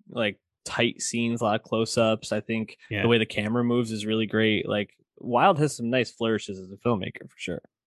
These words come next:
Speaker 2: Yeah, it's just, it just, the movie was a script issue. Now, now, I'll be interested to watch what happens with Wilde's career next,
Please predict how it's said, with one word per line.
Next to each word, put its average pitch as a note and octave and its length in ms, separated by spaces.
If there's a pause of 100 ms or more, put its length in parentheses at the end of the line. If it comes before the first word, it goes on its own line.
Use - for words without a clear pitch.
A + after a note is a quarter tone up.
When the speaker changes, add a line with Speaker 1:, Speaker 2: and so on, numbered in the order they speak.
(400)
Speaker 2:
Yeah, E3 180 (140)
it's A2+ 160
just, - 240 (160)
it C3+ 100
just, A2 220
the G2+ 140 (120)
movie A2+ 440
was A#2 140
a A2+ 40
script - 300
issue. G2 260
Now, G2+ 220
now, G#2+ 260 (1160)
I'll G2+ 100
be F#2+ 120
interested G#2 280
to F#2+ 80
watch G2 560 (120)
what A2 120
happens G2 340
with F#2 80
Wilde's F#2 340
career - 360
next, - 500